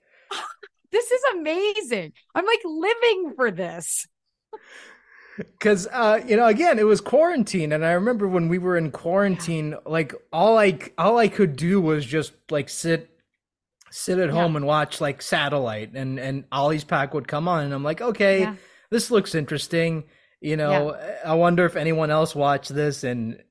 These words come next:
Speaker 2: nobody else watched this. Like, trying to find any information about that show was kind of
Speaker 1: Yes.
Speaker 2: a hard <laughs> because it's like
Speaker 1: Yeah,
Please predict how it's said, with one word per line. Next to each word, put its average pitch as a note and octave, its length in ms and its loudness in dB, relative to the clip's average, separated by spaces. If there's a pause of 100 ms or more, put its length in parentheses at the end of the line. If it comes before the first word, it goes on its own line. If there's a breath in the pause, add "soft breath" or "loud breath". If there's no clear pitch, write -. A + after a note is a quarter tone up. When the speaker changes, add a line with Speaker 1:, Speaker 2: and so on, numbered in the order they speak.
Speaker 2:
nobody E3 720 4
else D3+ 200 2
watched C3 380 -2
this. C3 300 -6
Like, B2+ 180 -2
trying G3 240 2
to F#3+ 80 0
find E3+ 300 0
any A#3 220 0
information G3 480 0
about D3 200 0
that C3+ 160 0
show D#3 220 0
was B2+ 140 -4
kind C#3+ 220 -4
of C#3 80 -4
Speaker 1:
Yes. G3+ 300 -8
Speaker 2:
a C#3+ 80 -6
hard E3+ 720 2
<laughs> - 40 -20
because G3 340 -4
it's F#3+ 160 -10
like F3+ 260 0
Speaker 1:
Yeah, F4+ 180 0